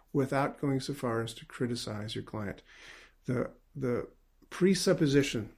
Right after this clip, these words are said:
from the world of N L P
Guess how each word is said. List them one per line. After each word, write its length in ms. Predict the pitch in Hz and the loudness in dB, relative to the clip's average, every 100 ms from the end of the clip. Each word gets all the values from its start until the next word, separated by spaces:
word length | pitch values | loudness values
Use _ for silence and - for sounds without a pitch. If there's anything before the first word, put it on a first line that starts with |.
| _ _ _ _ _ _ _ - | _ _ _ _ _ _ _ -8
from 220 | - 117 | -2 0
the 160 | 113 117 | 0 0
world 300 | 127 135 127 | 2 2 2
of 140 | 123 | -2
N 120 | 135 123 | -2 -2
L 100 | 123 | -2
P 300 | - 110 | -4 -6